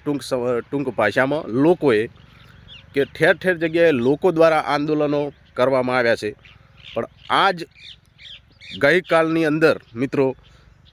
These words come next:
આજના વીડિયોની અંદર તમને એવા જીવ, એવો જીવ, અબોલ જીવ, જે જીવ બોલી નથી શકતો, જે જીવ સમજાવી નથી શકતો અને જે જીવ પ્રત્યે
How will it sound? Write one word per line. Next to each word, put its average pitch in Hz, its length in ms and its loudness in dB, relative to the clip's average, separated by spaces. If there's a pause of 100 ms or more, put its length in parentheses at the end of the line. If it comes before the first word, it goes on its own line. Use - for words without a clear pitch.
આજના 175 480 0
વીડિયોની 156 380 -2
અંદર 147 240 -2
તમને 147 460 -2 (720)
એવા 190 480 4 (420)
જીવ, 180 320 0 (540)
એવો 175 220 2
જીવ, 135 440 0 (360)
અબોલ 202 400 8
જીવ, 139 260 0 (1000)
જે 165 160 6
જીવ 165 320 0
બોલી 165 360 6
નથી 170 260 2
શકતો, 160 440 -2 (920)
જે 185 180 6
જીવ 175 360 4
સમજાવી 160 560 0
નથી 156 240 -2
શકતો 151 440 -4 (540)
અને 139 140 0
જે 123 300 4
જીવ 175 200 0
પ્રત્યે 160 480 0